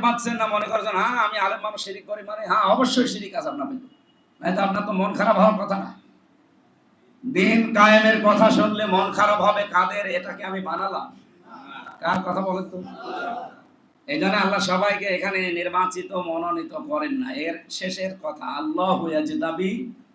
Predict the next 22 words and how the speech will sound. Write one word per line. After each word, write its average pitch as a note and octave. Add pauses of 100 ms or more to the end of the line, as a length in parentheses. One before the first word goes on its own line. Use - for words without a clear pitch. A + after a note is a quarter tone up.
ইলাইহি D3+
মাইয়াশা", D3 (220)
যাকে G3+
ইচ্ছা G#3
আল্লাহ G3
তাকে F#3
নির্বাচিত D#3+
করেন। C#3+ (1600)
"ওয়া D3
ইয়াহদি E3+
ইলাইহি D#3+
মাইয়ুনিব", D3+
এবং E3+
যে F3+
লোকটা G3
মন F#3
থেকে G#3
আল্লাহর F#3+
দিকে F#3
ফিরে F3+
আসতে F#3+
চায়, C#3+